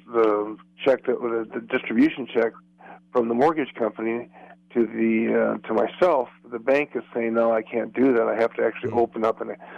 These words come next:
Speaker 1: an, an account in my mother's name as, um, in the estate of, um, of my mother, and then I could deposit the check." So I'm sitting on a check that I can't do anything
Speaker 2: <laughs>
Speaker 1: with, and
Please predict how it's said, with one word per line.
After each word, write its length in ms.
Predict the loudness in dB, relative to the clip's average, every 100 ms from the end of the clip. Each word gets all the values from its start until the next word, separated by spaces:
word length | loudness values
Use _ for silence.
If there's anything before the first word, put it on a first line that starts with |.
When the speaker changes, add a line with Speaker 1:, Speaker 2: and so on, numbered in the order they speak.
| -14 -6
Speaker 1:
an, 180 | -4 -4 -8 -10
an 120 | -8
account 500 | -6 0 2 2 -2
in 120 | -8
my 120 | -4 -2
mother's 400 | 0 0 -2 2
name 400 | 2 2 0 -6 -14 -20 -14 -4
as, 600 | 0 2 4 4 2 -2 -14 -6
um, 720 | 0 0 2 0 0 -4 -8 -14 _ _ _ -6
in 100 | -2
the 120 | 0 0
estate 340 | 2 2 2
of, 260 | -4 -4 -8 _ _ _ _ _ _ _ -8
um, 540 | -6 -4 -6 -8 -12 -14 _ _ _ _ _ _ _ _ _ _ _ _ _ _ -4
of 180 | -2 0
my 120 | 0
mother, 360 | 2 2 2 -2 -10 -12 -2
and 160 | 2
then 140 | 4 4
I 80 |
could 160 | 0 -2
deposit 420 | -4 0 0 -2
the 80 | -10
check." 280 | 0 0 0 0
So 60 |
I'm 100 | -2 0
sitting 160 | -2 0
on 100 | -2
a 40 |
check 260 | 0 -2 0
that 80 | -4
I 80 |
can't 260 | -2 -2 0
do 140 | 2
anything 340 | 2 0 -2 0
Speaker 2:
<laughs> 80 | 2
Speaker 1:
with, 140 | 2 -2 -18 -16 -18 -8
and 560 | 0 2 2 2 -2 -6